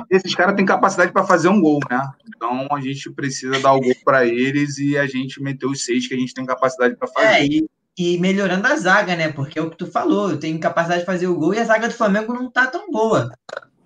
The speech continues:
Speaker 2: Mas concordo perfeito com o que você falou quando você diz que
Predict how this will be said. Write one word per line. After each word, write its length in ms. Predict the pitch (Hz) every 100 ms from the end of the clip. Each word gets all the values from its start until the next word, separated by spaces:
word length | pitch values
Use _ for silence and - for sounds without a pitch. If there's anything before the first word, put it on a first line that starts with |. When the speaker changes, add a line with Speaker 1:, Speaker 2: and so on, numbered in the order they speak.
| _ _ 147
Speaker 2:
Mas 160 | 156
concordo 560 | 190 175 202 220 220 - _ _ -
perfeito 500 | 226 262 220 220 -
com 60 |
o 40 | 196
que 80 | 202
você 120 | 202
falou 300 | 190 175 185
quando 180 | 202 190
você 220 | 185 190
diz 220 | 175 180
que 420 | - 190 175 -